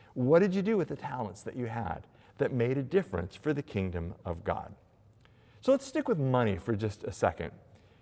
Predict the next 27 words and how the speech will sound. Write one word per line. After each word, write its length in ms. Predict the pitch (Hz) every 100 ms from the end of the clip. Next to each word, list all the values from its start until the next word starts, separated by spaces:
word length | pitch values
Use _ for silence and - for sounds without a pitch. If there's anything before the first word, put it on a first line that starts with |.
| -
because 280 | - 208 160
money 500 | 143 180 262 285 269
is 260 | 180 180 175
a 60 |
way 340 | 156 127 110 117
that 200 | 117 -
we 180 | 131 175
can 360 | - 156 113
leave 400 | 110 110 110 101 -
a 80 | 92
legacy. 760 | 92 95 87 85 78 - 71 - _ - - -
So 220 | - 202 196
for 160 | 233
those 300 | 233 311 294
of 140 | 226 170
you 160 | 175
who 140 | 156 139
have 280 | 127 120
children, 640 | - - 170 127 104 101 117 - - - _
what 200 | - 190
did 160 | 320 302
you 60 | 311
teach 340 | - 311 -
your 120 | 143
kids 500 | - 85 - - - - -
about 320 | 90 95 90
money, 300 | 92 85 76